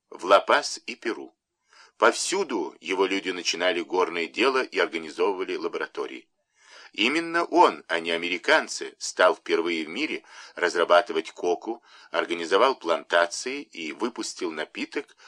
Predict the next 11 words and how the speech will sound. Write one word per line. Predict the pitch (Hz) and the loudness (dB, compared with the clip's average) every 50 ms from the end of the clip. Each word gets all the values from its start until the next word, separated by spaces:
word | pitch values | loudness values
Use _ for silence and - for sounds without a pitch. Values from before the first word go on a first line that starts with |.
| - | -8
под | - - - - | -6 -6 -4 -4
таким | - 85 - - 82 80 | -4 -6 -6 -6 -8 -10
названием. | 78 76 69 - 67 69 65 60 58 _ _ _ _ _ _ _ _ _ _ _ _ _ _ _ _ _ _ _ | -8 -8 -8 -6 -6 -6 -6 -6 -10 _ _ _ _ _ _ _ _ _ _ _ _ _ _ _ _ _ _ _
А | - 107 117 | 2 4 4
сколь | - - - - - 147 185 196 180 170 - _ _ | 4 2 -4 -2 2 2 2 2 2 -2 -14 _ _
много | - 95 98 110 120 113 - 95 85 | -8 0 4 4 4 6 4 2 -2
сделал | 76 - - - 92 101 101 95 90 85 - | -2 -4 -2 2 2 4 4 2 0 -4 -6
для | - 76 71 78 87 87 | -12 -14 -4 0 0 2
Аргентины | - 87 85 80 80 80 80 82 - - 104 110 107 101 101 101 - - - - - - _ | 2 2 0 -2 -4 -12 -14 -14 -14 -12 -10 -6 -4 -2 -4 -4 -4 -10 -20 -20 -20 -6 _
Тадеус | - 107 104 - 117 117 113 104 92 - - - - - | 4 4 6 8 8 8 10 8 6 4 0 -6 -2 0
Хёнке. | 101 87 82 78 - - - - | 2 2 2 0 -6 -10 -10 -10